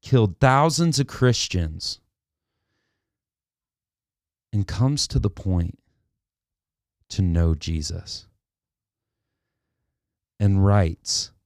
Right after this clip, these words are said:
I want to say half of the New Testament between Romans, First and Second Corinthians, Colossians, First and Second Timothy.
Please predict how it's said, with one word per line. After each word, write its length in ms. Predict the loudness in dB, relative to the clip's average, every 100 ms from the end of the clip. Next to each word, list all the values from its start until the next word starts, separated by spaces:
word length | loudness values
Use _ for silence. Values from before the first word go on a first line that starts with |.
| _ _ _ _ _ _ _ _ _ _ _ _ 0
I 80 | 4
want 160 | 6 4
to 40 |
say 320 | 2 0 0 -2 _ _
half 640 | _ -8 0 0 0 -8 _ _ _ _ _ _ _
of 180 | 0 2
the 100 | 2
New 180 | 2 -2
Testament 680 | -2 -4 -4 -6 -8 -10 -18 _ _ _ _ _ _ _ _ _ _ _ _ _ _ _
between 480 | -4 -2 2 2 2
Romans, 880 | 2 2 2 2 0 -4 -10 -18 _ _ _
First 260 | -6 -6 -2
and 140 | -4
Second 380 | -2 -2 -2 -2
Corinthians, 640 | -2 -2 0 -2 -2 -4
Colossians, 920 | -8 -8 -6 -6 -6 -6 -4 -6 -10 -16 _ _ _ _ _ _ _ _
First 300 | -2 0 -2
and 100 | -2
Second 440 | -2 -2 -4 -6
Timothy. 640 | -6 -4 -4 -4 -6 -6